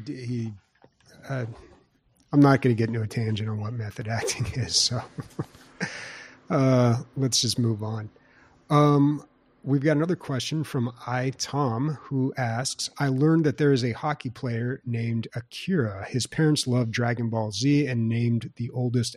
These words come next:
after the creator. They named his younger brother Krillin."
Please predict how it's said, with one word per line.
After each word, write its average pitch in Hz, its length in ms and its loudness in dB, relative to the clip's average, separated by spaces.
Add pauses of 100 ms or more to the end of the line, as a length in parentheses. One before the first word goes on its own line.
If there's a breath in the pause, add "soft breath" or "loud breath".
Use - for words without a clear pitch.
after 120 280 -2
the 107 80 -10
creator. 110 640 -6 (840 soft breath)
They 123 120 4
named 120 340 6
his 110 220 -2
younger 135 260 6
brother 117 500 0
Krillin." 104 760 -4